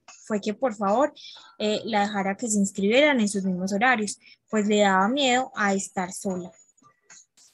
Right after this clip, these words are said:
A lo que Laura accede sin dificultad. Laura, estudiante del I T M, eh, en ingeniería biomédica, se da cuenta,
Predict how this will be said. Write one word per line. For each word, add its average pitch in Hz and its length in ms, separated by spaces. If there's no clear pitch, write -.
A 247 100
lo 254 160
que 247 100
Laura 302 400
accede 202 400
sin 208 180
dificultad. 190 640
Laura, 285 520
estudiante 214 600
del 233 180
I 190 160
T 247 200
M, 254 300
eh, 196 360
en 214 140
ingeniería 202 580
biomédica, 240 760
se 214 180
da 190 100
cuenta, 190 480